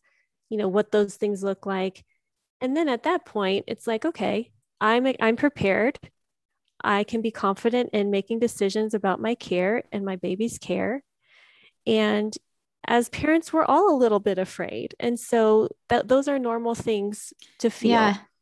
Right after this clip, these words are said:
Speaker 2: And that never ends. I mean, we're always
Speaker 1: Yeah.
Speaker 2: laboring for our children their
Speaker 1: Yes.
Speaker 2: whole lives.
Speaker 1: Yeah. So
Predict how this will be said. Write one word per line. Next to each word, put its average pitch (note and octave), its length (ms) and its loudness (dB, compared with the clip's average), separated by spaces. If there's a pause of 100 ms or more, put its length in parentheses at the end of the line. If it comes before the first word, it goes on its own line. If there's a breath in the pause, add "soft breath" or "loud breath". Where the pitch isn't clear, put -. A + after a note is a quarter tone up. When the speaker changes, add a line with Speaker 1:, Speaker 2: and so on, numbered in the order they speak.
(120)
Speaker 2:
And A#3 140 4
that A#3 160 2
never B3+ 240 4
ends. G#3 480 2
I G#3 40 -6
mean, G3+ 140 -6
we're G#3+ 120 -2
always G3+ 220 2
Speaker 1:
Yeah. D#4 200 4
Speaker 2:
laboring F#3 500 -4
for G3 100 -2
our G3 160 4
children G#3 680 0 (260)
their A#3+ 180 4
Speaker 1:
Yes. - 380 -2 (120)
Speaker 2:
whole B3 180 2
lives. G3+ 680 -4 (440)
Speaker 1:
Yeah. B3 360 -4
So A#3+ 520 -8